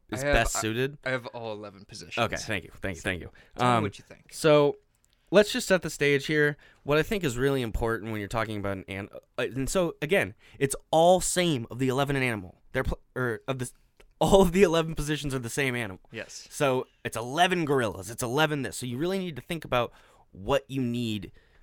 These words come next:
Speaker 2: to be a successful football team. So I lean just right away with the silverback gorilla. One, because it's big,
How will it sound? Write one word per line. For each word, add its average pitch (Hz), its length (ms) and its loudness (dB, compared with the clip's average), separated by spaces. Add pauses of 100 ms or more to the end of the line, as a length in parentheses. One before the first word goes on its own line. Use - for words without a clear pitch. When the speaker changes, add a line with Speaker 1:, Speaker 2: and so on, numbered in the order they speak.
Speaker 2:
to - 120 -8
be 117 220 -2
a 110 60 -6
successful - 540 -10
football - 400 -2
team. - 260 -18 (340)
So 135 340 -2 (320)
I 170 300 6
lean 135 600 0
just - 260 -8
right 123 300 2
away 113 300 0
with 104 120 -4
the 113 60 -6
silverback 101 640 -4
gorilla. 92 440 -8 (220)
One, 170 420 2
because 139 340 -2
it's - 140 -16
big, 90 380 -8